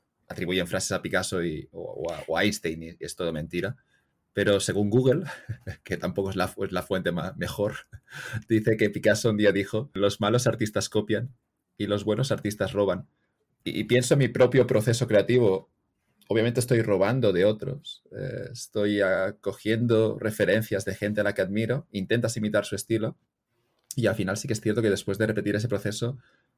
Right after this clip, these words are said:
en un momento añades algo que es realmente tuyo, no, no cien por cien genuino, pero algo que es, que hay algo de tuyo en ese texto que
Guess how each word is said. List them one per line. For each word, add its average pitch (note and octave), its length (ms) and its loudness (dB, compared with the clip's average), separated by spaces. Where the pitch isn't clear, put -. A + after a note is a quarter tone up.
en A2 100 -2
un A2 60 0
momento A2+ 340 2
añades G#2+ 320 2
algo A2 160 0
que G#2 100 -2
es G2 100 -4
realmente G#2 420 0
tuyo, A2 460 -2
no, - 180 -10
no G#2 140 -2
cien A#2+ 200 -2
por A2+ 120 0
cien G#2+ 140 -4
genuino, A2+ 460 0
pero G2 160 4
algo A2+ 180 2
que A2 140 2
es, - 320 -6
que G#2 80 -4
hay G#2 80 2
algo B2 200 4
de G#2+ 100 4
tuyo A2 300 0
en G#2 60 0
ese A2 200 -2
texto A2 340 -2
que G2 260 -4